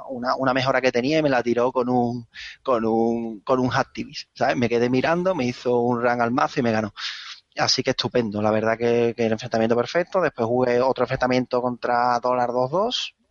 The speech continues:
también. Él llevaba Noise y, y Fahad Van, gané con Runner y perdí con Core. Luego jugué contra una Nisei, que le gané con, le, bueno, le empaté con Wizard a, a uno a uno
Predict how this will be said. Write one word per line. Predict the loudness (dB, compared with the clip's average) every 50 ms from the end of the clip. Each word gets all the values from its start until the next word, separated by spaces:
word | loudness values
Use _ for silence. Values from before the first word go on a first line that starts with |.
| _ _ _
también. | -2 0 0 0 0 0 -2 -2 -6 _ _ _
Él | -4 0
llevaba | 0 0 2 2 0 0
Noise | 0 0 0 0 0 0 -2 -2 -2 -4 -8 -8 _ _
y, | -4 -2 0 2 2 2 2 2 2 2 2 0 -2 -2
y | _ -2 0 0 2 2 2 0
Fahad | 0 0 -2 0 0 -2 -2
Van, | 0 -2 -2 -2 -2 -4
gané | -2 -2 -2 -2 0
con | 0 -2 0
Runner | 0 0 0 0 0 0 0
y | 0 0
perdí | _ -2 0 0 0
con | 0 0 -2
Core. | 0 0 -2 -2 -2 _ _ _ _ -14 -10 -6 -4 -4 -4 -4 -4 -4 -6 -8 -10 _
Luego | -4 0 0 2 2 2
jugué | 2 0 2
contra | 2 0 -2 0 0 0 2 2 2 2 4 4 4 4 4 2 2 2 0 0 0 0 0 0 0 2 0
una | 0 0 0 0 0
Nisei, | 0 0 0 0 0 0 0 0 -2 -2 -4 -6 _ _ _ _ _ _ _
que | -2 0 0
le | 2 2 0
gané | 0 0 0 0 0
con, | 0 2 2 2 2 0 0
le, | 0 0 2
bueno, | 2 2 0 0
le | 0 0 0 0 -2 -2 -4 -6 -8
empaté | -8 -2 -2 0 0 0 0
con | 0 0 0 0
Wizard | 0 -2 -2 -2 -2 -4 -2 0
a, | 0 2 2 2 2 0 0
a | 0 0 0
uno | 0 0 0 0
a | 0
uno | 2 2 0 0 -2 -6